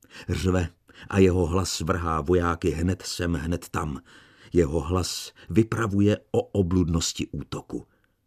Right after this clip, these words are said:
Hejtmanství, toť skvostná záminka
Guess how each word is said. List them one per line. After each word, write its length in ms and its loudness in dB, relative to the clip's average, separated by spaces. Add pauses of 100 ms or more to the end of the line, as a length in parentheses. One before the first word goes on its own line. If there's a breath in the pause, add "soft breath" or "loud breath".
Hejtmanství, 1400 -2 (460 soft breath)
toť 220 0
skvostná 920 2
záminka 800 2